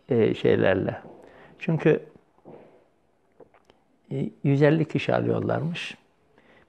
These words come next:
Birkaç kişi fazla olursa kurayla eleniyor. Biz de onlardan birisiymişiz. Bizim hemşerimiz, e, rahmetli Yaşar Doğu vardı, güreşçi.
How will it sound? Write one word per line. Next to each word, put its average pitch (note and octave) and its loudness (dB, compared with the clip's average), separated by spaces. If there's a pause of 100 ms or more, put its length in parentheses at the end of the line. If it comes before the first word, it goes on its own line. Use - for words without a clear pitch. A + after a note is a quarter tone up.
Birkaç E3 -2
kişi - -2 (1080)
fazla C3+ 0
olursa F3 0 (460)
kurayla D3+ 2
eleniyor. B2+ 4
Biz D#3+ 2
de F#3+ 0
onlardan C#3+ 2
birisiymişiz. - -6 (1160)
Bizim G3 0 (180)
hemşerimiz, F#3 0 (140)
e, D#3 2
rahmetli D#3+ 0
Yaşar D3 4
Doğu A2 4
vardı, G#2+ 0 (260)
güreşçi. - 0